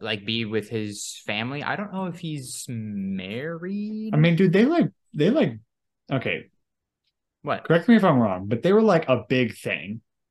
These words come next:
Speaker 2: Then at some point, I swear they just, like, died,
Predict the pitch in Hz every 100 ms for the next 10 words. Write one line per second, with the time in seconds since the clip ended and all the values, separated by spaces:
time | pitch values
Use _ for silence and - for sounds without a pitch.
0 | _ _ _ _ _ _ _ - 156 214
1 | 190 - 185 170 175 156 135 - 147 135
2 | 123 120 117 117 101 95 104 107 123 147
3 | 160